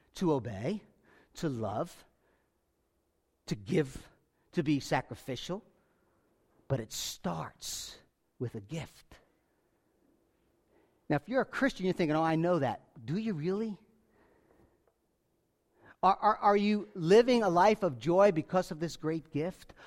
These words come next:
Are you being sacrificial because of this great gift? Are you reading your s-, Bibles daily because of the great gift? Are, are you loving your neighbors because of this great gift?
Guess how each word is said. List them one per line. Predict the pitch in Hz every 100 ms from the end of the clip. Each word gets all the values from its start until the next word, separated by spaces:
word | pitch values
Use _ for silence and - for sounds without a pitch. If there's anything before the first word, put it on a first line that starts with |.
| 156
Are | 185
you | 190
being | 175 233 226
sacrificial | - 220 196 - 190 - 202 202 - 233 240 - -
because | 143 160 156
of | 139
this | 127
great | 104 123 113
gift? | - 165 226 - - - - 151
Are | 185
you | 180
reading | 170 202 226 240
your | 196 170
s-, | -
Bibles | - 151 190 190 151
daily | 160 180 190
because | 135 - 156
of | 139
the | 120
great | 110 117 - _
gift? | 120 208 - - - _ _ _ _ _
Are, | 170 180
are | 185
you | 180 170 - -
loving | 143 185 220 226
your | 196
neighbors | 156 160 202 233
because | 156 151 151
of | 127
this | 123 101
great | 127 110 92
gift? | 135 233 - -